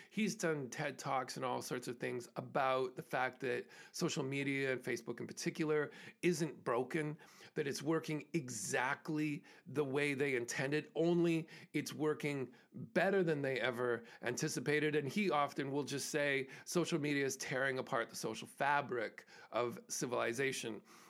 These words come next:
So he regrets being part of everything else, but they did studies, you know, uh, inspirational quotes and, and <laughs> stories and, uh, cute little things like kitties and puppies and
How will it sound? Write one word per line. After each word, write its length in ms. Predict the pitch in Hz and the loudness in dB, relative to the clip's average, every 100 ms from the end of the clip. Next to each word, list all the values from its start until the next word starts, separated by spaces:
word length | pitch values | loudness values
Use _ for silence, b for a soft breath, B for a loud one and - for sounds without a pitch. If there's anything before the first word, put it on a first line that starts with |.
| B | B
So 140 | - 160 | -2 0
he 140 | 147 | 2
regrets 760 | 170 160 123 170 156 - - - - | 2 2 2 2 2 0 -8 -10 -4
being 240 | 147 139 | -2 -2
part 260 | 131 160 143 | -2 2 2
of 60 | 135 | 2
everything 340 | 127 123 127 | -2 -2 0
else, 220 | 165 135 | 2 0
but 180 | - 151 | -2 2
they 300 | 165 156 139 B B - | 2 2 0 B B 0
did 200 | 165 135 | 2 2
studies, 640 | - 196 226 180 117 120 | -2 0 2 2 -2 -4
you 80 | 135 | -2
know, 300 | 135 131 120 B B - | 2 0 0 B B -2
uh, 180 | 135 123 - | 0 0 4
inspirational 880 | 190 185 - 175 165 156 - 143 131 | 4 4 2 4 4 2 0 0 0
quotes 720 | - - 135 131 123 - - | -4 -2 2 2 0 -6 -10
and, 420 | - 135 127 120 - | -4 -2 -2 -4 -2
and 260 | 127 123 113 | -2 0 -4
<laughs> 120 | - | -4
stories 640 | - - 196 151 135 - | -4 0 0 2 0 -2
and, 220 | 139 139 B 185 156 - | -4 -4 B -12 -14 -4
uh, 360 | 143 135 127 127 | 0 2 2 0
cute 240 | - 202 185 | -2 -2 2
little 180 | 190 175 | 4 4
things 260 | 196 175 | 4 4
like 200 | 180 160 | 4 2
kitties 460 | - 208 175 151 135 | 0 0 0 0 -2
and 180 | 135 131 | -6 -4
puppies 600 | - 180 160 131 120 131 | -4 -2 -2 -2 -4 -4
and 200 | 135 | -6